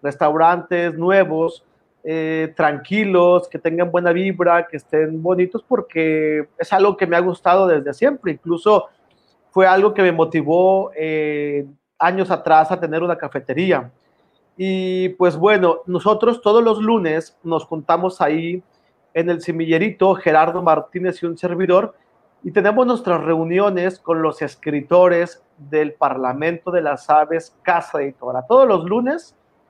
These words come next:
yo salgo de la universidad, de la preparatoria, y nos vamos al Semillerito, y ahí recibimos a los escritores. Arturo Hernández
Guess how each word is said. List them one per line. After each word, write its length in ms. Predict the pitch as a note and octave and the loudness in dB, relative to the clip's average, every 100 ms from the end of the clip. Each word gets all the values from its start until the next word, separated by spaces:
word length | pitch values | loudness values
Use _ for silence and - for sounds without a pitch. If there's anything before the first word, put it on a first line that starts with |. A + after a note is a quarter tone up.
| _ C#3+ | _ -2
yo 220 | D#3 G3 | 0 2
salgo 400 | G3 F#3 F#3+ G3 | 2 2 4 4
de 80 | F#3 | 4
la 80 | E3+ | 2
universidad, 640 | D#3+ D3 C#3 - F3 A3 | 0 -4 -6 -2 0 2
de 60 | F#3 | 0
la 120 | - | -4
preparatoria, 880 | C#3 D3 D3 F3+ A3 G3+ G3+ B3 - _ _ _ _ _ | -4 0 0 2 0 2 0 -2 -6 _ _ _ _ _
y 100 | F3+ | -6
nos 200 | F3+ E3 | -2 2
vamos 300 | F#3 G3 G#3+ | 2 2 2
al 100 | F#3 | -2
Semillerito, 840 | F3+ E3+ E3 D#3+ F3+ G#3 - B3+ B3+ | -2 -4 -2 0 -2 -4 0 0 0
y 100 | E3 | 0
ahí 220 | D#3+ G3 | 0 0
recibimos 680 | A#3+ A3 F3 F3 F#3 G3+ - | -2 -2 -4 -4 -4 -6 -4
a 100 | D#3 | -4
los 640 | D#3 D#3 D3+ D#3 - - _ | -2 -2 -4 -8 -14 -20 _
escritores. 680 | E3+ - E3+ E3 B3+ A#3+ - | -12 -10 -12 0 0 0 -2
Arturo 440 | D#3+ D#3+ - F#3+ G#3 | -2 -2 2 2 4
Hernández 580 | G3+ G#3+ G3+ G3+ A#3 | 2 0 2 -2 -4